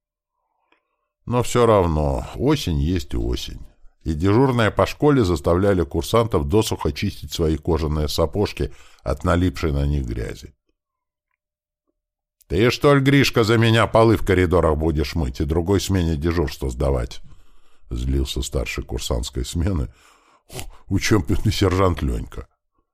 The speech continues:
"Пока все не вычиститесь, в жизни твой грязный взвод вовнутрь не запущу". "Ладно, ладно, не ори.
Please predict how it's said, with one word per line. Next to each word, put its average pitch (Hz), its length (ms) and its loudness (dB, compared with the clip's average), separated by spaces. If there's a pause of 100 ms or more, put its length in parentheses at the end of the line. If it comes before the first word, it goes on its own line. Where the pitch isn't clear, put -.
(800)
"Пока 73 360 0
все 104 240 2
не 101 140 2
вычиститесь, 90 880 0 (240)
в 85 140 2
жизни 123 360 4
твой 101 220 2
грязный 87 400 2
взвод 78 300 0
вовнутрь 73 500 -2
не 67 100 -2
запущу". - 640 -8 (1160)
"Ладно, 82 540 2
ладно, 78 520 4
не 82 160 0
ори. 107 540 2